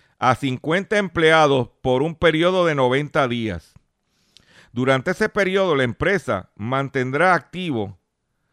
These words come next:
el plan médico de estos empleados sin costo alguno para ellos.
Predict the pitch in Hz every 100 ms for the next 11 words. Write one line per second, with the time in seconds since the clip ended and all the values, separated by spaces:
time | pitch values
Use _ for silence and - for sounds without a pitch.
0 | _ _ 131 127 - 156 180 180 185 147
1 | 131 131 123 123 160 156 147 139 131 123
2 | 113 87 131 117 - 160 165 160 151 165
3 | 151 139 117 110 113 104